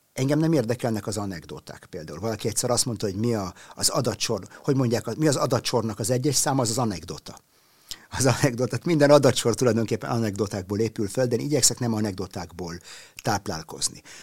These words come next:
És én nem látom sok értelmét annak, látok más elemzőket, hogy vesznek egy anekdotát, mondjuk egy tele-, Telegram csatornáról egy hírt, és akkor e köré fonnak egy történetet. Ez, ez lehet, hogy kuriózum, de nem mond semmit a, a háborúról, a, az általán nagy képekről.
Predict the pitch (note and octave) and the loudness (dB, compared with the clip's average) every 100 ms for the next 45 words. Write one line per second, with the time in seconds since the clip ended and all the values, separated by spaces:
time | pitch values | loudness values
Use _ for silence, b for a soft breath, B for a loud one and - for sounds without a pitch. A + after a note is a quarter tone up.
0 | B - A#2+ D3+ B2 A2+ - C3 C3 A2+ | B -6 0 2 2 0 -2 0 0 0
1 | - G2 G2 A2+ G#2+ F#2 A2 G2+ G#2 G2+ | -2 -4 -4 -4 -4 -6 -8 -8 -6 -4
2 | A#2+ G#2 G2 F#2+ F#2+ F#2+ F2+ A2 - G#2 | -2 -2 -2 -4 -8 -10 -4 -2 -2 -4
3 | G#2 A2+ G2 G2+ G#2+ G2 G#2 F#2 F#2+ - | -2 -2 -2 -4 -6 -6 -6 -6 -4 0
4 | B2 G2+ - C#3+ A2 A2+ G#2+ A#2+ A#2 G#2+ | 0 2 2 4 4 0 0 0 2 0
5 | G#2 F#2+ F2+ F2 - E3 F3+ - B B | 0 -4 -8 -4 4 4 4 -4 B B
6 | B - A#2+ B2+ A2+ - B B2+ B2 A#2 | B -8 -2 0 0 -4 B -2 0 0
7 | G#2+ - A#2 G#2 F#2 - A2 F#2 - E2 | 0 0 0 0 -4 -2 -2 -2 -6 -12
8 | E2 E2 - - D3 - - - G3 - | -12 -14 -16 -4 2 2 2 2 2 2
9 | - D3+ B2+ C3+ C3 D3 C3+ B2+ D#3+ C3 | 2 4 6 8 6 4 2 2 2 2
10 | A2 C3 A2+ F#2+ F#2+ F2 - - A2+ G#2 | 0 0 -2 -4 -8 -10 -14 -8 -6 -6
11 | E2+ E2 F2 F2 - F#2+ - A2 - C#3+ | -8 -10 -10 -10 -10 -10 -2 0 2 2
12 | C3+ B2 F#2+ G#2 C3+ B2 - G2+ - F2 | 2 0 -2 2 2 2 -2 -6 -6 -12
13 | - B1+ | -14 -20